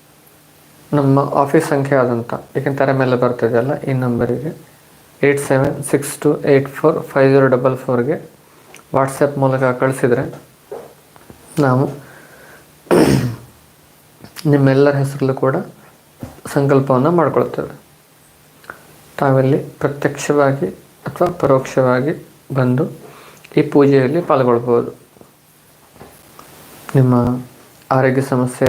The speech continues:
ಇರ್ಬೋದು, ಅಥವಾ ಮನೆಯಲ್ಲಿನ ಸಮಸ್ಯೆ ಇರ್ಬೋದು, ಕೌಟುಂಬಿಕ ಸಮಸ್ಯೆ ಇರ್ಬೋದು, ಯಾವುದೇ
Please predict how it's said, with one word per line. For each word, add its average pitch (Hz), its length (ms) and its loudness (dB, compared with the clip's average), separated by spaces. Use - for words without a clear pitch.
ಇರ್ಬೋದು, 123 460 0
ಅಥವಾ 131 240 0
ಮನೆಯಲ್ಲಿನ 131 420 2
ಸಮಸ್ಯೆ 127 420 0
ಇರ್ಬೋದು, 123 480 0
ಕೌಟುಂಬಿಕ 135 420 0
ಸಮಸ್ಯೆ 127 420 -2
ಇರ್ಬೋದು, 120 440 0
ಯಾವುದೇ 139 300 2